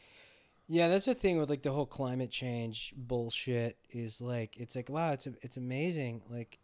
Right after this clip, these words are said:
you know, I'm not a registered voter or anything, but it's amazing that climate change only seems to affect the really leftist areas, the people that are pushing it the hardest. It's like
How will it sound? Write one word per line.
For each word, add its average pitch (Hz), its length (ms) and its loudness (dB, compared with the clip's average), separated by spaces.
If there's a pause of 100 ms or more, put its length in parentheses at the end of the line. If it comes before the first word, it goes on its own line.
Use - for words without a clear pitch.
(140)
you 127 120 -6
know, 123 120 -2
I'm 139 80 -2
not 139 160 0
a 135 40 0
registered 120 460 -4
voter 113 380 -2
or 110 40 -2
anything, 110 440 -6
but 110 180 -4
it's 113 160 -8
amazing 147 440 -2
that 127 120 -4
climate 135 340 -4
change 127 400 -8
only 156 500 -2
seems 151 380 -6
to 151 120 -4
affect 139 460 -6
the 117 80 -6
really 127 280 -2
leftist 113 680 -6 (100)
areas, 107 540 -6
the - 80 -16
people 123 280 -6
that 117 100 -4
are 107 40 -6
pushing 117 380 -10
it 107 80 -10
the 107 80 -10
hardest. 107 480 -8
It's - 160 -14
like 110 240 -8